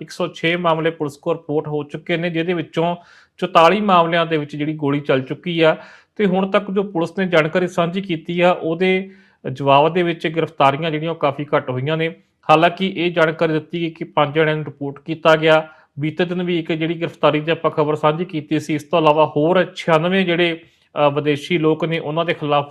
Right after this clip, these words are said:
ਜਾਂਚ ਚੱਲ ਰਹੀ ਆ। ਤੇ ਪਿਛਲੇ ਕੁਝ ਦਿਨਾਂ ਤੋਂ ਹੁਣ ਥੋੜ੍ਹਾ ਜਿਹਾ ਇਹ ਸਿਲਸਿਲਾ ਵੀ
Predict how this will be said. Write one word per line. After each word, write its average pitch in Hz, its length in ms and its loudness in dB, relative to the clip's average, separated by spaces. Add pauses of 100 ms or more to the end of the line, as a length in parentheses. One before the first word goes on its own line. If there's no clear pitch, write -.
ਜਾਂਚ 135 320 -2
ਚੱਲ 139 180 0
ਰਹੀ 170 220 0
ਆ। 160 160 6 (380)
ਤੇ 175 100 -2
ਪਿਛਲੇ 202 400 0
ਕੁਝ 196 220 0
ਦਿਨਾਂ 180 220 0
ਤੋਂ 175 140 -4
ਹੁਣ 165 320 -4
ਥੋੜ੍ਹਾ 196 440 2
ਜਿਹਾ 175 460 4
ਇਹ 165 140 -6
ਸਿਲਸਿਲਾ 165 500 0
ਵੀ 190 120 -6